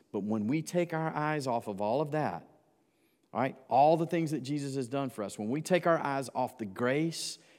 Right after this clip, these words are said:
the mercy, the healing, and the love that God has provided us, we start drifting towards entitlement and gratitude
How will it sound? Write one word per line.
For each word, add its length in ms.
the 80
mercy, 720
the 80
healing, 840
and 140
the 60
love 400
that 120
God 240
has 120
provided 500
us, 260
we 120
start 320
drifting 560
towards 380
entitlement 960
and 160
gratitude 840